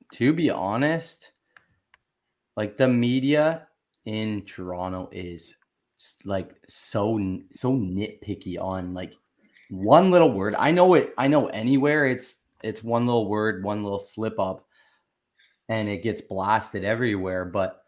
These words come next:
like, Toronto is a different, different place to be for media. Um,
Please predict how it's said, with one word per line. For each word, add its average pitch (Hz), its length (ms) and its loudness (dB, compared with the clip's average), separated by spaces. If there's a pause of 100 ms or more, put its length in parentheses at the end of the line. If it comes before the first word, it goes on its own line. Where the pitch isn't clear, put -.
(680)
like, 117 380 0 (960)
Toronto 131 480 4
is 160 100 0
a 147 60 0
different, 104 600 -4 (760)
different 107 520 -2 (640)
place 98 400 -6
to 101 120 -8
be 92 240 -8
for 92 320 -10
media. 110 680 -2
Um, 92 600 0